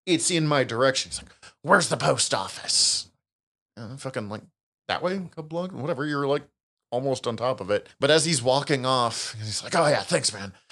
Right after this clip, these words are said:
Like, cool. This guy is, uh,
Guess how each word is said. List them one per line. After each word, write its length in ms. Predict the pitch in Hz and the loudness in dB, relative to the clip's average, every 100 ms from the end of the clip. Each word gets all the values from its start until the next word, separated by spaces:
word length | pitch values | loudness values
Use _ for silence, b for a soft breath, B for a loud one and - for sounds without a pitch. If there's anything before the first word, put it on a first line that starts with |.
| B | B
Like, 140 | 240 - _ | -16 -16 _
cool. 380 | - 202 - - - | 0 2 2 -4 -6
This 180 | 220 214 | -2 2
guy 260 | 175 170 | 6 6
is, 220 | 160 147 - _ - 180 165 156 | 6 2 -2 _ -20 -20 -16 -12
uh, 280 | 170 165 - | -10 -8 -10